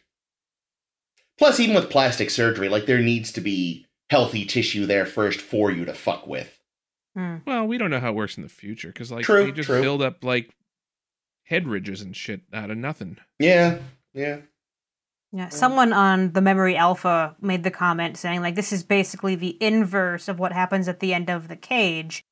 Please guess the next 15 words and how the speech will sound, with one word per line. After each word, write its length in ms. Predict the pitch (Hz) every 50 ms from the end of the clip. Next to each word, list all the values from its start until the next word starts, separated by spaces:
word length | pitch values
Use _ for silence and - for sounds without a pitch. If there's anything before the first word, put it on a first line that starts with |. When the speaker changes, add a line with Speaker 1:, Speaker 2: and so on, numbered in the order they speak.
| _ -
Speaker 2:
in 160 | 202 190 190
which 140 | 185 185 -
Vina 360 | - 175 180 226 220 208 202 190
decides 460 | 170 190 190 - 190 185 185 180 -
to 60 | 175
Speaker 1:
Mm. 80 | 180 180 165 135
Speaker 2:
stay 340 | 120 202 190 190 185 180 180
and 120 | 185 185
be 100 | 175 175
pretty 440 | 175 - - 180 175 170 170 170 170
and 140 | 165 175 165
do 140 | 165 160
the 100 | 165 165
thing, 460 | 165 - - 170 165 160 156 156 160 - _ _ _ -
whilst 680 | 190 185 185 185 170 170 175 - - - - - -